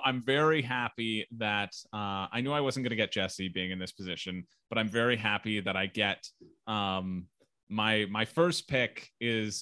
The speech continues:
going to very proudly be Owen,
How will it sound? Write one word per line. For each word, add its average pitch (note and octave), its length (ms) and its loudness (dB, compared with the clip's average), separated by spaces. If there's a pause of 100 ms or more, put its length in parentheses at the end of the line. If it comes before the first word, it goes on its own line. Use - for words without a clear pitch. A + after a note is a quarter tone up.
(140)
going A#2 200 -2
to A2 60 -4
very B2+ 260 2
proudly B2+ 540 0
be G#2 560 0 (480)
Owen, C3+ 300 4